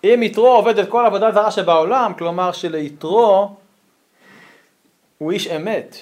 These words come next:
הוא להוט אחרי מידת האמת, ולכן הוא מחפש ותר כל הזמן אחרי העבודה הזרה שהיא באמת, כדי למצוא את האמת האמיתית, עד שבסוף לאן הוא יגיע? לתורה ומצוות, והוא יתגייר.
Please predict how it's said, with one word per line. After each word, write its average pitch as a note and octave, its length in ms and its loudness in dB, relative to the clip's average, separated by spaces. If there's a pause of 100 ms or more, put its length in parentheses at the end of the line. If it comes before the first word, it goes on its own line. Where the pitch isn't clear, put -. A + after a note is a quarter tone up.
(540)
הוא F3 140 -10
להוט G3 360 0
אחרי A3 260 -2
מידת G#3 380 -2
האמת, E3+ 540 -2
ולכן A#3 680 0 (600)
הוא F3+ 120 -4
מחפש G3+ 600 2
ותר A#3+ 420 2
כל B3 220 4
הזמן A3+ 320 0
אחרי A3 180 0
העבודה G3+ 380 4
הזרה G#3+ 420 2
שהיא G3+ 200 -6
באמת, G3+ 680 2 (1000)
כדי F3+ 160 4
למצוא G#3+ 180 4
את B3+ 60 4
האמת B3 200 2
האמיתית, B3+ 240 4
עד - 60 0
שבסוף G#3+ 320 4
לאן A3 120 4
הוא A3 80 4
יגיע? F#3+ 360 4 (1120)
לתורה D3+ 320 -2
ומצוות, G3+ 360 -2
והוא D#3 100 -6
יתגייר. E3 480 4